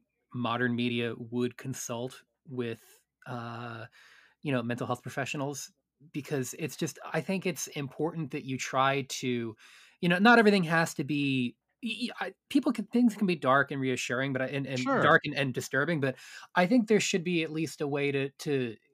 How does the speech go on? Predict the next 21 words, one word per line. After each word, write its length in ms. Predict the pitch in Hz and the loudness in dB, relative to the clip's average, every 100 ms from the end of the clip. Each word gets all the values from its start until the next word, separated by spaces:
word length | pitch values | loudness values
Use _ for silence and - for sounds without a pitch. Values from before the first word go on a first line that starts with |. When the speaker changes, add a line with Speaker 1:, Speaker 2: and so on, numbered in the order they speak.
| _ | _
Speaker 1:
couch 380 | - - 156 156 | -14 -2 -2 -2
it 80 | 165 | -6
in 60 | 147 | -4
a 60 | |
way 220 | 139 147 | -2 -2
that 240 | 139 131 - | -2 -4 -6
you're 160 | 131 131 | -6 -4
not 300 | 127 127 127 _ _ _ _ _ 160 _ | -2 -2 -2 _ _ _ _ _ -20 _
disturbing 560 | - 135 - 127 131 139 | -6 -6 -2 0 0 -2
people 460 | 135 131 135 135 - | -4 -4 -2 -2 -2
un-, 320 | 127 127 123 - | -4 -2 -4 -6
you 100 | 127 | -8
know, 260 | 110 107 - _ | -6 -10 -18 _
unduly. 720 | 127 127 117 117 131 170 208 _ - - _ | -8 -6 -6 -4 -2 -2 -4 _ -20 -20 _
And 400 | 156 143 139 135 - | -4 -2 0 -2 -2
I 80 | 143 | -4
kinda 340 | - 247 233 | -4 -2 0
wish 240 | 147 165 - | 0 -4 -4
that 140 | 127 | -6
more 400 | 131 131 135 | -2 0 0
th-, 60 | 131 | 0